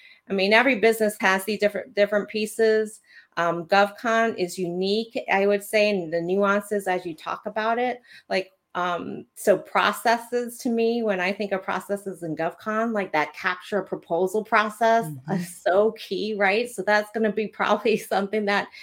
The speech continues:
Speaker 1: is gonna be part of that. Um, even also the proposal to, to the execution. So if you win that, how are you, uh, taking what you wrote in your proposal to the actual execution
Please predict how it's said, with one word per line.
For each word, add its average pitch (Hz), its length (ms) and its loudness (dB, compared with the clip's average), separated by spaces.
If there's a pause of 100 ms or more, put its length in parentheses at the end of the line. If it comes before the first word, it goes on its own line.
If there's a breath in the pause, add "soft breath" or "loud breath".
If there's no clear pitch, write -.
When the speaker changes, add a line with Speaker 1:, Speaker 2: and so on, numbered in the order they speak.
(140 loud breath)
Speaker 1:
is 190 140 -2
gonna 202 180 0
be 185 120 0
part 185 280 0
of 185 140 0
that. 185 460 -2 (420 loud breath)
Um, 180 300 2
even 226 560 -2 (100)
also 196 320 -2
the 202 140 -4
proposal 202 800 -2
to, 190 460 -6 (340 soft breath)
to 208 120 0
the 190 140 0
execution. 196 800 -4
So 170 180 -2
if - 60 -12
you 151 140 -4
win 170 260 0
that, 202 240 0
how 180 160 -4
are 185 80 2
you, 202 420 -2 (340 loud breath)
uh, 175 140 0
taking 185 400 -2
what 180 180 0
you 175 460 -6 (200)
wrote 185 320 4
in 196 80 4
your 175 120 2
proposal 185 560 0
to - 140 -18
the 175 140 -4
actual 170 280 -6
execution 254 1000 -6